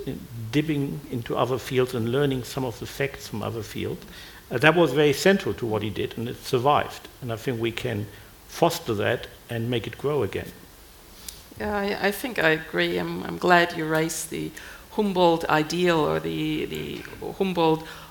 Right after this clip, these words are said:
Speaker 2: model of education as it's known. You can all look it up in Wikipedia, which is mostly credited to his brother
Speaker 1: Mm.
Speaker 2: Wilhelm, but I'm sure he had a contribution.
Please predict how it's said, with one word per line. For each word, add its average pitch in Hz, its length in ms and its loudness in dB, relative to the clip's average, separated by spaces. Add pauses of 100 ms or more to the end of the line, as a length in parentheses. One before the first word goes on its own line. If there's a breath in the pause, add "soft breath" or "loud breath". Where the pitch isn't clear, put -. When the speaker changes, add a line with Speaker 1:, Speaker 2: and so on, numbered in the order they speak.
(100)
Speaker 2:
model 175 580 8
of - 140 -4
education 156 800 0
as 160 180 -4
it's - 200 -4
known. 160 220 2
You 156 80 -4
can 151 160 -4
all 165 160 6
look 170 180 2
it 156 80 2
up 160 220 6
in 160 160 -4 (440 loud breath)
Wikipedia, 185 960 4
which 214 180 4
is 196 120 6
mostly 214 300 8
credited 160 640 2
to - 120 -4
his 151 200 -2
brother 143 400 2
Speaker 1:
Mm. 139 40 -8
Speaker 2:
Wilhelm, 165 400 6
but 151 140 0
I'm 151 80 -2
sure 156 180 -4
he 147 120 -2
had - 140 -4
a - 40 -6
contribution. - 800 -4